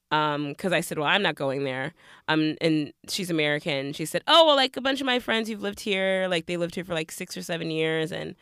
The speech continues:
um, yeah, they all said, like, they were never gonna go back to America, but they eventually went back." And I said, "Are they white?" <laughs> And she goes, "Oh, yeah." I'm like, "Okay." <laughs> And she was like, "Oh, well." <laughs> So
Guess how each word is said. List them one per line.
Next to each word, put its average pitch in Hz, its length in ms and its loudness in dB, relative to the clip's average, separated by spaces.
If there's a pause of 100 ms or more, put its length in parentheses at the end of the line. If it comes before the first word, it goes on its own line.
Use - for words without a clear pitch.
(440)
um, 156 220 2
yeah, 202 180 6
they 220 120 2
all 208 140 6
said, 196 180 -4
like, 175 120 0
they 190 100 0
were 180 100 2
never 170 160 0
gonna 160 160 -2
go 165 80 -2
back 160 180 -2
to 175 100 -6
America, 156 500 -2
but 156 140 -2
they 202 80 0
eventually 190 340 0
went 156 140 0
back." 147 320 0
And 156 80 -2
I 160 60 0
said, 165 280 -4
"Are 160 140 2
they 139 140 0
white?" 131 320 -2 (100)
<laughs> - 100 -6
And 269 180 8
she 247 120 -2
goes, 214 180 -2
"Oh, - 160 4
yeah." 605 300 10
I'm 233 60 2
like, 196 180 0 (420)
"Okay." 151 400 -2 (200)
<laughs> - 100 -2 (1120)
And 285 140 10
she 320 60 6
was 320 60 4
like, 330 120 0
"Oh, 370 260 8
well." 349 200 -2 (1300)
<laughs> 339 60 6
So - 20 4